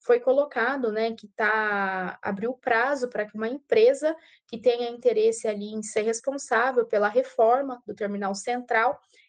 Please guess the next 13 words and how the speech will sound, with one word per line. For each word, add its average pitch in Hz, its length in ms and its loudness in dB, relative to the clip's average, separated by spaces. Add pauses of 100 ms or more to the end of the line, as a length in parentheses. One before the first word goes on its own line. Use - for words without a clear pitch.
esse 208 240 -6
processo, 254 680 2
então, 226 440 -4
né, 220 240 -2
de, 196 880 -6 (320)
de 202 100 -10
escolha 240 460 4
de 208 140 -6
licitação, 208 640 -6
ele 208 140 -2
tá 220 360 0 (280)
em 208 160 -2
aberto. 262 680 2